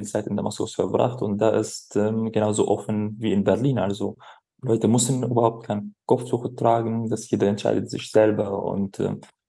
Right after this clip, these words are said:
Leute gehen im Restaurant essen bis spät Abend. Also für mich gab, mm, nicht so kein großer Unterschied,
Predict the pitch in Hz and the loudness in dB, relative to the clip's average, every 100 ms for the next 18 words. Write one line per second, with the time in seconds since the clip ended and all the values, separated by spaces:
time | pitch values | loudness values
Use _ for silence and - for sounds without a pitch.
0 | - 104 104 104 101 101 107 117 113 113 | -2 -2 2 4 4 4 2 2 4 4
1 | 110 - 101 101 107 104 104 - - 101 | 2 -2 -2 -2 -2 0 0 -2 0 0
2 | 104 104 101 107 104 104 104 101 101 - | 2 2 2 2 -2 -2 -4 -2 -4 -4
3 | - _ _ 107 107 120 - - 110 127 | -20 _ _ 2 4 2 -2 0 0 0
4 | - - 117 117 117 113 - - 120 120 | -4 -8 -6 -4 -4 -6 -12 -4 -4 0
5 | 120 127 127 127 123 120 - 120 120 117 | 2 2 0 -2 0 0 -4 -4 -2 -2
6 | 110 107 127 117 131 | -2 0 0 0 -2